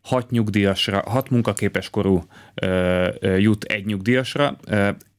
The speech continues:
és gyakorlatilag ez a jólét alapja, ö, ö, addig ez a demográfiai fordulat, amiről beszélek, ez egy ilyen szeizmikus változást jelent majd ebben, és a jólétnek, a gazdasági teljesítőképességnek az alap-, a, a, az alapjai meg fognak remegni,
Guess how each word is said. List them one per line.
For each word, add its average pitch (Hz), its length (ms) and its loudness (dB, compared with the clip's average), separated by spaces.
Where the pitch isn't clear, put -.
és - 320 -4
gyakorlatilag 107 480 -2
ez 107 60 0
a 107 40 2
jólét 101 460 2
alapja, 92 440 -2
ö, 92 280 2
ö, 95 220 0
addig 120 360 -2
ez 104 200 0
a 107 180 2
demográfiai 107 560 0
fordulat, 104 420 0
amiről 98 200 0
beszélek, 131 380 0
ez 120 80 0
egy 110 120 2
ilyen 107 120 2
szeizmikus 92 720 -2
változást - 800 -6
jelent 78 340 -2
majd 85 160 -2
ebben, 127 320 0
és - 120 -6
a 98 40 2
jólétnek, 123 480 2
a 101 60 0
gazdasági 98 800 -2
teljesítőképességnek 110 1040 -2
az 92 100 -2
alap-, 104 360 -2
a, - 40 -4
a, 92 540 -2
az 95 100 -4
alapjai 107 320 0
meg 113 160 2
fognak 101 300 -4
remegni, 110 600 0